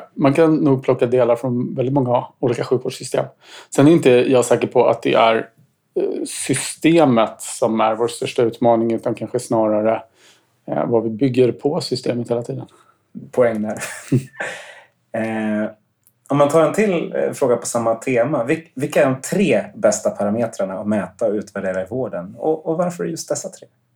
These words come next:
Speaker 1: Ja, alltså, eh, patientperspektivet tror jag är väl det, det enklaste, alltså, det vill säga patientnöjdhet i, i olika former, är ju det som,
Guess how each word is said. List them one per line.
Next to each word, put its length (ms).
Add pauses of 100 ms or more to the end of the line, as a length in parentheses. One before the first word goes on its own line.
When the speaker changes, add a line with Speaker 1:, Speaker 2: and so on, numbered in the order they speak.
(440)
Speaker 1:
Ja, 440 (160)
alltså, 200 (760)
eh, 600
patientperspektivet 1200
tror 200
jag 260
är 200
väl 180
det, 200
det 220
enklaste, 720
alltså, 200
det 60
vill 80
säga 160
patientnöjdhet 1200
i, 40
i 260
olika 320
former, 320
är 40
ju 80
det 180
som, 320